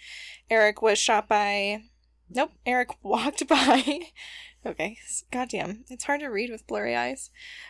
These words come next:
Eric walked by and shot Steve in the neck with a sawed-off shotgun. Steve was the youngest victim of the shooting.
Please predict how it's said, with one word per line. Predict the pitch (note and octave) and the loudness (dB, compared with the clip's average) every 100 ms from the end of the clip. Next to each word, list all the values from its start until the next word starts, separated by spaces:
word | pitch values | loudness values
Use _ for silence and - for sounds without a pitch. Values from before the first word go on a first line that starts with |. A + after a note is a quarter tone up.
| - | -2
Eric | A#3+ C4+ D4+ | 4 4 2
walked | B3 A#3+ A#3+ - | 4 2 4 2
by | A3+ | 4
and | A#3 A3+ - G#3 G3+ | 6 4 0 -2 -2
shot | - G#3+ - | 0 2 4
Steve | - A#3+ A#3 | 2 0 -4
in | A3+ | -6
the | G#3+ | 0
neck | G#3+ B3 - | 2 2 0
with | A#3 | 0
a | G#3 G3 G3+ | 2 0 0
sawed-off | - G#3+ G#3+ G3+ | 0 2 2 0
shotgun. | - G#3 G#3+ C#4 D#4 F4 - | 0 0 0 -4 -6 -14 -12
Steve | - - B3 A#3+ | -8 -4 -4 -4
was | A#3 A3+ A#3 | 0 -2 0
the | G#3+ | -2
youngest | G#3 G#3+ - | -2 -2 -2
victim | G#3+ - G#3+ G#3 | -4 -2 -4 -4
of | G3 | -4
the | G3+ | -4
shooting. | - A#3 A#3 C#4 | -4 -4 -6 -10